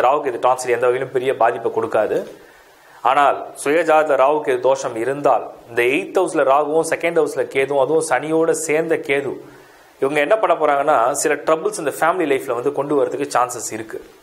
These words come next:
குரு ஜென்மத்துல இருக்கிறதால எப்பவுமே குரு இருக்கிற வீடு நம்ம ஏற்கனவே சொன்னதுதான் குரு இருக்கும் வீட்டுக்கு பலன் பெருசா இருக்காது. ஆனா குரு பார்வை வந்து நிவர்த்தியை கொடுக்கும். இப்போ family life அப்படிங்கிறத வந்து கல்யாணமான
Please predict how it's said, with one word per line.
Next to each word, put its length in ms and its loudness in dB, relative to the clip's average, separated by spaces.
குரு 180 2
ஜென்மத்துல 400 0
இருக்கிறதால 400 0
எப்பவுமே 220 -2
குரு 200 0
இருக்கிற 280 0
வீடு 180 -2
நம்ம 160 -2
ஏற்கனவே 300 0
சொன்னதுதான் 420 0
குரு 120 2
இருக்கும் 400 -2
வீட்டுக்கு 400 -2
பலன் 300 0
பெருசா 340 0
இருக்காது. 480 -2
ஆனா 120 0
குரு 120 2
பார்வை 360 4
வந்து 200 -2
நிவர்த்தியை 380 -2
கொடுக்கும். 280 -10
இப்போ 160 -8
family 460 0
life 260 0
அப்படிங்கிறத 520 -2
வந்து 140 -2
கல்யாணமான 840 2